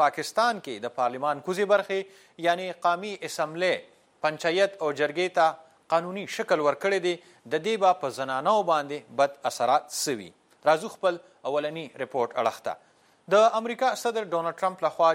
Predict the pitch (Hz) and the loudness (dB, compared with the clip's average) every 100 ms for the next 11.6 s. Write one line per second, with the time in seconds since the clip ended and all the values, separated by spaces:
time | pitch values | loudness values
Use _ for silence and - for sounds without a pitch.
0 | 160 151 - 135 135 170 165 - 139 127 | 2 -8 -6 -8 -4 2 2 2 -4 -8
1 | - 156 139 127 127 139 131 123 117 117 | -8 -10 -10 -8 -2 -2 -2 -2 0 0
2 | 151 180 185 - - - _ 143 123 160 | -2 -2 -4 -6 -20 -20 _ -10 -2 2
3 | 160 165 151 160 160 202 214 196 170 - | 2 -2 -8 -8 -6 2 2 2 -4 -8
4 | - 165 202 147 143 135 135 160 156 151 | -6 -4 -2 -4 -4 -8 -8 -6 -6 -8
5 | - 156 127 120 - 123 123 131 139 123 | -6 -4 -4 -8 -12 -8 -4 0 2 0
6 | 117 117 113 - 196 180 170 160 - - | -4 -6 -6 -2 0 4 2 2 -10 -20
7 | _ _ 147 127 240 208 - 214 170 139 | _ _ -20 0 4 4 2 -2 -6 -4
8 | 208 190 - 143 135 139 170 165 139 113 | -2 -2 0 0 0 -2 0 0 -2 -6
9 | 135 151 139 - _ - 135 - 135 139 | -4 -2 -2 -4 _ -10 -8 -4 -2 -2
10 | 147 175 165 143 127 127 151 127 - 113 | -6 -8 -8 -8 -8 -6 -8 -8 -4 -4
11 | 104 131 127 - 110 | -4 -4 -6 -4 -6